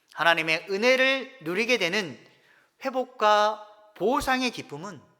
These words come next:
인생에 있어서 커다란 행복이 될 것입니다. 하나님은 절망 속에 있었던 나오미의 가정을 기적처럼 회복시켜 주셨습니다. 마라처럼 쓰디쓴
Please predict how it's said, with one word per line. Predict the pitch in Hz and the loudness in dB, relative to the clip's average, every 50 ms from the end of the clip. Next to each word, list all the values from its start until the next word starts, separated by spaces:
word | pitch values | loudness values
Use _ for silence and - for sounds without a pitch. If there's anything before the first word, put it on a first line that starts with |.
| _ _ _ _ _ _ _ _ - | _ _ _ _ _ _ _ _ -12
인생에 | 196 160 175 180 180 - 262 247 226 202 | -10 -10 -8 -8 -6 -6 -6 -4 -4 -6
있어서 | 156 220 - 139 - 202 233 294 - - - - - - - _ _ _ - | -6 -8 -10 -8 -4 -4 -4 -4 -6 -10 -18 -20 -20 -20 -20 _ _ _ -14
커다란 | - - - - - - - - 302 311 247 170 151 196 262 302 - - - - - | -12 -10 -8 -8 -6 -4 -2 0 2 4 4 4 2 -2 -4 -8 -12 -20 -20 -16 -12
행복이 | - 294 302 302 311 302 294 - | -10 -10 -8 -8 -8 -8 -8 -10
될 | - 113 | -12 -14
것입니다. | - 139 - - - 110 107 - - - - _ _ _ _ _ _ _ _ _ _ _ _ _ _ _ _ _ _ | -12 -10 -10 -10 -10 -12 -16 -20 -20 -20 -20 _ _ _ _ _ _ _ _ _ _ _ _ _ _ _ _ _ _
하나님은 | - 151 156 151 151 151 151 151 151 151 151 - | -2 0 0 0 0 -2 -6 -8 -8 -10 -12 -10
절망 | - 143 160 185 220 233 | -8 -6 -4 -4 -4 -4
속에 | - 254 247 247 208 | -6 -6 -4 -4 -4
있었던 | - - 175 - - 262 269 165 127 117 - - _ _ _ _ - - - _ _ | -4 -6 -8 -6 -2 -2 -2 -2 -4 -10 -20 -20 _ _ _ _ -20 -20 -20 _ _
나오미의 | - - 135 143 143 139 139 131 | -8 -6 -6 -6 -6 -8 -10 -12
가정을 | 123 - 123 - 127 131 175 254 320 - - _ _ _ _ - - - _ _ _ | -12 -12 -14 -14 -14 -12 -12 -12 -12 -14 -18 _ _ _ _ -20 -20 -20 _ _ _
기적처럼 | - - - 240 247 - 311 320 311 - - - - 202 190 226 262 302 - - - - _ _ _ _ - | -8 -6 -6 -6 0 2 2 2 2 -2 -8 -10 -6 -4 -4 -4 -4 -6 -10 -20 -20 -20 _ _ _ _ -6
회복시켜 | 285 294 320 320 320 320 - - 269 226 | -4 -4 -4 -4 -4 -6 -6 -6 -6 -6
주셨습니다. | - - - - 131 - - - - - - - - _ _ _ _ _ _ _ _ _ _ _ _ _ _ _ _ _ _ _ _ _ _ _ _ _ _ _ _ _ | -6 -4 -6 -6 -6 -8 -12 -12 -14 -20 -20 -20 -20 _ _ _ _ _ _ _ _ _ _ _ _ _ _ _ _ _ _ _ _ _ _ _ _ _ _ _ _ _
마라처럼 | - 123 147 160 170 165 - 170 160 160 160 160 156 151 - - - - _ | 4 6 6 8 6 6 2 0 0 0 0 0 -2 -8 -14 -18 -20 -20 _
쓰디쓴 | - - - 320 311 311 294 285 - - 247 277 311 330 330 - | -14 -4 -2 -2 -2 -2 -2 -4 -4 -2 -2 -2 -2 -6 -10 -14